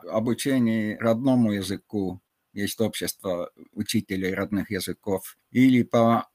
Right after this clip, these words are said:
этнографии, или по, м, всё равно где, э, всё равно как... Я думаю, что среди, э, среди специалистов это сотрудничество сейчас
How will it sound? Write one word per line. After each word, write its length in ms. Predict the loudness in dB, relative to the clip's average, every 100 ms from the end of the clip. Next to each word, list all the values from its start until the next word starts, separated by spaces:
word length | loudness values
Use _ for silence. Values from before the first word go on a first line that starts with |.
| -4
этнографии, 1040 | -2 2 4 4 4 4 4 0 0 2 0
или 640 | -2 -2 0 2 0 -2 0
по, 420 | 0 2 0 -4 _ _ -16
м, 500 | -14 -14 -8 -6 -4
всё 220 | 0 2
равно 380 | 4 4 4 0
где, 380 | 0 2 2 2 -6 -20 _ -14 -6
э, 200 | -6 -6
всё 220 | -6 -2
равно 320 | 0 0 0 2
как... 500 | 4 4 -2 -18 -18 _ _
Я 160 | 2 2
думаю, 320 | 2 0 0
что 340 | 0 -2 -2
среди, 640 | -2 -2 -2 0 0 0 -2
э, 400 | -2 -2 -2 -4 -10 -18 _
среди 480 | -12 -4 0 0 0
специалистов 1160 | 0 -2 0 2 2 4 4 2 0 -4 -6 -8 -8
это 320 | -4 -4 -2
сотрудничество 1000 | -4 -4 -4 -4 -2 -2 -4 -6 -8 -8
сейчас 720 | -8 -8 -6 -4 -4 -6 -8